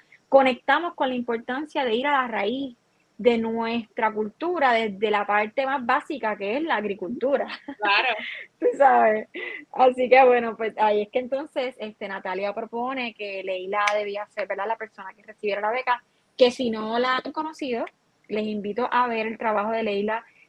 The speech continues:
Speaker 1: Ella trabaja un proyecto que se llama Trama Cultivo. Es súper
Speaker 2: Ujú.
Speaker 1: bello el proceso de cómo ella extrae los colores. Ella también trabaja, eh, la lana y
Speaker 2: Ujú.
Speaker 1: trabaja el algodón y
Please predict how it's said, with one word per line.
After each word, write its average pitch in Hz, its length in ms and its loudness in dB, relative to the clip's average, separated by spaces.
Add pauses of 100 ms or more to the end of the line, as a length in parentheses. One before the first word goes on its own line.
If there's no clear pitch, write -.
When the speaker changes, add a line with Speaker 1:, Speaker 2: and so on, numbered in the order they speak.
Speaker 1:
Ella 202 340 2
trabaja 220 300 2
un 214 60 -4
proyecto 226 220 -4
que 233 80 -2
se 226 80 -6
llama 226 200 -2
Trama 220 320 0
Cultivo. 208 640 -2
Es - 320 -8
súper 226 460 -4
Speaker 2:
Ujú. 185 180 -4
Speaker 1:
bello 233 300 6
el 254 80 4
proceso 233 580 -2 (380)
de 220 180 4
cómo 220 240 2
ella 247 140 6
extrae 240 580 4
los 254 180 -2
colores. 214 480 2
Ella 220 420 2 (260)
también 233 400 2
trabaja, 226 720 2
eh, 196 400 -2
la 190 220 0
lana 233 640 -2 (360)
y 220 140 -4
Speaker 2:
Ujú. 202 80 -4
Speaker 1:
trabaja 190 640 2
el 226 180 2
algodón 220 920 0
y 240 260 -4